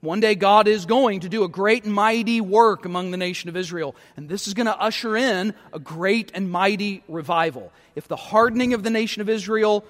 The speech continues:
brought Gentiles into the church, imagine the harvest that will be reaped when we have even Jews submitting to the Messiah.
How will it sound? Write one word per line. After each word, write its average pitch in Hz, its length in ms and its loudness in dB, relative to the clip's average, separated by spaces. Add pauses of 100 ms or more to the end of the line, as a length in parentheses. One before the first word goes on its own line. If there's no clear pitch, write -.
(160)
brought 165 540 0
Gentiles 214 840 4
into 208 220 -4
the 175 100 -4
church, 202 520 -4 (540)
imagine 170 920 0 (200)
the 147 80 -8
harvest 208 720 2
that 208 120 0
will 190 100 -6
be 185 160 -8
reaped 175 560 -8 (680)
when 185 400 -4
we 185 160 -6
have 180 500 2 (1500)
even 233 460 2
Jews 160 760 -2
submitting 185 840 -2
to 185 100 -8
the 156 60 -12
Messiah. 131 560 -8